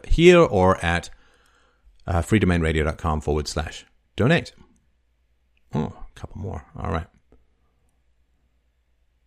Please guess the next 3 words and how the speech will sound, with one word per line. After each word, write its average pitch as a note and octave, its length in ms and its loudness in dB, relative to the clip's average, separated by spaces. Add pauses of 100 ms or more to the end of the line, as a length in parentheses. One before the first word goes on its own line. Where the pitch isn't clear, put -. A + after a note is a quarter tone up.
(2000)
Let's G2 420 2
see D#3 320 2
here. E2+ 720 2